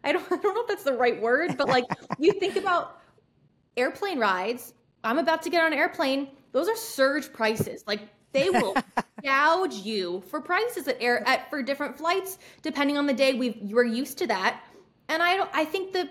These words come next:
Speaker 1: restaurant industry deserves the slack a little bit more than the airline industry to
Speaker 2: Our,
Speaker 1: play
Speaker 2: our
Speaker 1: around with
Speaker 2: margins,
Speaker 1: prices.
Speaker 2: our margins are woefully thin in,
Speaker 1: Yeah.
Speaker 2: <laughs> in this industry. But
Speaker 1: Yeah.
Speaker 2: I think it, it's also an, an important point. We talk about happy hour. We've been doing dynamic pricing forever.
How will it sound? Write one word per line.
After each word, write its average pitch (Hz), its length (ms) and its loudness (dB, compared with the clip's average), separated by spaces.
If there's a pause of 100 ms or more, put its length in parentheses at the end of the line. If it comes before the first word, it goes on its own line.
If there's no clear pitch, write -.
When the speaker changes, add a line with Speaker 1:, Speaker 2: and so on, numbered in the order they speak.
(140)
Speaker 1:
restaurant 294 400 0
industry 320 480 -4 (260)
deserves 269 460 2
the 285 120 -10
slack 247 440 -2
a 311 40 -8
little 277 200 -4
bit 247 120 -2
more 233 200 2
than 233 140 0
the 220 100 0
airline 226 360 2
industry 349 440 -2 (460)
to 269 320 0
Speaker 2:
Our, 196 120 4
Speaker 1:
play 262 120 4
Speaker 2:
our 247 80 6
Speaker 1:
around 233 80 6
with 226 60 -2
Speaker 2:
margins, 160 420 -2
Speaker 1:
prices. - 200 -12 (220)
Speaker 2:
our 180 120 0
margins 180 520 2
are 170 140 2
woefully 151 540 0
thin 143 640 -6
in, 180 140 2
Speaker 1:
Yeah. 220 60 4 (140)
Speaker 2:
<laughs> 427 180 -6
in 370 60 -4
this 294 160 2
industry. 247 300 -4 (260)
But 285 120 6
Speaker 1:
Yeah. 302 60 8
Speaker 2:
I 277 40 4
think 302 240 -2
it, 285 220 4
it's 269 160 0
also 269 280 2
an, 220 220 -4
an 208 220 -2
important 226 340 -4
point. 190 160 -2
We 190 80 -4
talk 220 220 0
about 202 140 0
happy 220 200 2
hour. 202 80 2
We've 196 100 -2
been 202 140 -2
doing 233 260 -4
dynamic 185 380 -6
pricing 220 300 -4
forever. 170 540 0